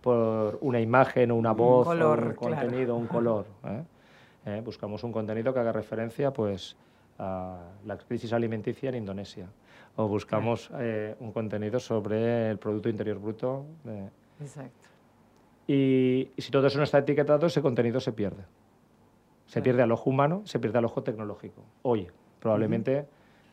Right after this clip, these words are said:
Speaker 1: eh, dentro de cien años o de
Speaker 3: En el
Speaker 1: treinta o
Speaker 3: devenir,
Speaker 1: dentro de
Speaker 3: claro.
Speaker 1: dos, no lo sabemos, a lo mejor
Speaker 2: Ujú.
Speaker 1: hay desarrollado un algoritmo que permite otro tipo de búsquedas.
Speaker 2: Claro.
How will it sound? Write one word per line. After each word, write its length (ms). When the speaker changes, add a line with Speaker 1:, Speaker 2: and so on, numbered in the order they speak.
Speaker 1:
eh, 500
dentro 320
de 120
cien 360
años 360
o 100
de 80
Speaker 3:
En 60
el 60
Speaker 1:
treinta 220
o 40
Speaker 3:
devenir, 140
Speaker 1:
dentro 260
de 120
Speaker 3:
claro. 180
Speaker 1:
dos, 320
no 100
lo 100
sabemos, 440
a 40
lo 80
mejor 220
Speaker 2:
Ujú. 100
Speaker 1:
hay 60
desarrollado 520
un 60
algoritmo 640
que 80
permite 360
otro 180
tipo 240
de 100
búsquedas. 380
Speaker 2:
Claro. 240